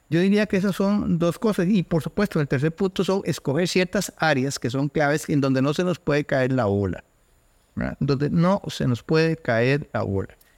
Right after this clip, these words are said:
Y yo mencioné algunas de esas y dije la matriz energética, dije el, el financiamiento del Estado, eh, el estado de bienestar en Costa Rica,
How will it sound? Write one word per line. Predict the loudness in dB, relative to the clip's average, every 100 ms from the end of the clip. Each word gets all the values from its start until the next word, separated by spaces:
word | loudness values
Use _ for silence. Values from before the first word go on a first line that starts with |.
| -4
Y | 0
yo | 2
mencioné | 0 0 0 0
algunas | 0 0 0 0 0 -2 -2
de | -2 0
esas | -2 -4 -2
y |
dije | -2 0 -2
la | -2
matriz | -4 -6 -6 -2
energética, | 0 0 0 -2 -2 -2 -2 _ _ _
dije | -4 0
el, | 0
el | 0 -2
financiamiento | -2 -2 0 0 0 0
del | -2
Estado, | 0 0 2 2 0 -4 _ _ _ -2
eh, | 0 2 2 0 0
el | -2
estado | -2 -2 -2 0 0 0 -2
de | 0 0
bienestar | 2 0 -2 0 0 -2 -10 _ _ _ -4
en | -2
Costa | 0 0
Rica, | 0 0 -4